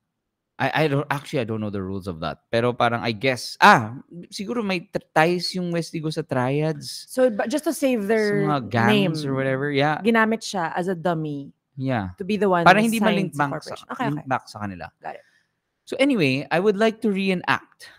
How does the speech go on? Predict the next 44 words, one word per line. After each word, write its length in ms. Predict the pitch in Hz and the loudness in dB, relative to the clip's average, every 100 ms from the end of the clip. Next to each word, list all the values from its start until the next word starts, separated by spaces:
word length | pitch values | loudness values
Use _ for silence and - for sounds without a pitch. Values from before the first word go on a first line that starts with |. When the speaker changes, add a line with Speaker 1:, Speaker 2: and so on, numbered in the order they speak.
| _ 185 | _ -2
Speaker 1:
how 160 | 135 | 0
Speaker 2:
Okay. 60 | 131 | 0
Speaker 1:
this 140 | 131 | -6
trial 440 | - 117 104 104 104 | -4 -2 -2 -2 -4
went. 240 | 104 - | -6 -8
Speaker 2:
Oh 60 | 208 | -12
my 120 | 214 | -10
gosh, 200 | 190 190 190 | -10 -12 -12
j-, 220 | 180 - | -10 -6
you 140 | 208 214 | -4 0
Speaker 1:
Hmm? 80 | 202 | 0
Speaker 2:
did 40 | |
that 160 | 190 - | -2 -4
for 80 | 196 | -6
me 240 | 180 180 | -4 -6
and 320 | 175 165 160 160 - _ _ _ _ 220 | -6 -6 -8 -12 -18 _ _ _ _ -10
I 100 | 170 | -6
hated 300 | 175 170 160 | -6 -6 -8
it 160 | - | -6
so 80 | - | -4
Speaker 1:
This 160 | 156 190 | -2 -2
was 80 | 170 | -2
Speaker 2:
much. 80 | |
Speaker 1:
the 40 | 170 | 4
start 260 | 156 151 147 | 6 6 2
of 160 | 123 | -4
the, 320 | 113 104 87 | -2 -2 -2
ano. 240 | 87 80 - _ _ _ _ _ _ _ _ _ _ _ _ - - - _ _ _ _ _ _ _ _ _ _ _ _ _ _ _ | -4 -8 -12 _ _ _ _ _ _ _ _ _ _ _ _ -20 -20 -20 _ _ _ _ _ _ _ _ _ _ _ _ _ _ _
Uh, 640 | - 143 143 139 139 82 - - _ _ _ _ - - | 6 8 10 10 8 4 -4 -12 _ _ _ _ -4 2
uh, 280 | 147 143 - - _ _ _ _ | 4 4 0 -8 _ _ _ _
yeah, 440 | - 135 175 151 147 180 | -8 0 6 6 4 0
Mister 300 | 214 - 226 | -2 -2 -2
Chair, 540 | - 147 104 90 - - | 4 6 4 0 -2 6
uh, 260 | 151 151 - | 8 8 4
I 180 | 190 202 | 2 4
actually, 540 | 196 175 - 180 160 | 2 0 -8 -4 -2
ano 140 | 120 107 | -2 -4
eh, 260 | 67 80 | -8 -16
si 220 | - - 175 | -12 -10 2
Ka-, 320 | 180 160 - | 4 4 2
Miss 220 | 185 196 | -6 -6
Cassie, 560 | - 165 143 - 90 87 | 0 2 0 -6 -12 -2
di 100 | 160 | 2
ba 320 | 180 175 | 6 6